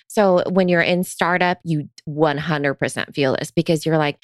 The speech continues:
"Am I doing good enough? Do people wanna buy from me? Am I selling this in the right way?"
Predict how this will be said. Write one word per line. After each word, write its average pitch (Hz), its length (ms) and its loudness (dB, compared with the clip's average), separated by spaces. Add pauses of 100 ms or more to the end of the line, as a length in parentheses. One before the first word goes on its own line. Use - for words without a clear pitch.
(220)
"Am 196 200 2
I 180 100 0
doing 165 300 2
good 160 180 0
enough? 160 380 -2
Do 175 100 -2
people 170 300 0
wanna 156 180 0
buy 151 280 -4
from 156 200 -6
me? 151 320 -4
Am 156 160 -2
I 147 100 -2
selling 143 320 -4
this 143 200 -4
in 135 80 -4
the 139 100 -4
right 131 240 -10
way?" - 260 -8